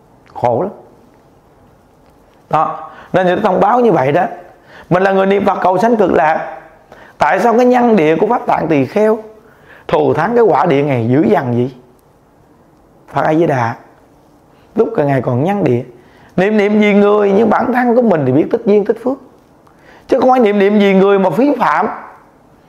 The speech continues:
Dù cho người ta xài cũng đừng để phí phạm. Mình cho người ta xài mà phí phạm, ai cũng hết phước rồi, còn phước đâu xài. Thấy không? Nên á, cả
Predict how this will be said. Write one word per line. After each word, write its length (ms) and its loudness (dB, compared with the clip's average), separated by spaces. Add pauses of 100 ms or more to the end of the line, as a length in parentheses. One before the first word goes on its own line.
(100)
Dù 260 2
cho 180 2
người 120 2
ta 140 0
xài 300 0
cũng 160 -4
đừng 160 0
để 160 2
phí 180 0
phạm. 300 -4 (1000)
Mình 180 0
cho 180 4
người 40 0
ta 100 2
xài 180 2
mà 140 2
phí 180 0
phạm, 200 0
ai 160 0
cũng 140 0
hết 180 0
phước 200 2
rồi, 100 0
còn 220 0
phước 140 0
đâu 180 0
xài. 280 -4 (1120)
Thấy 100 0
không? 140 0 (1200)
Nên 340 2
á, 260 2 (1500)
cả 180 -2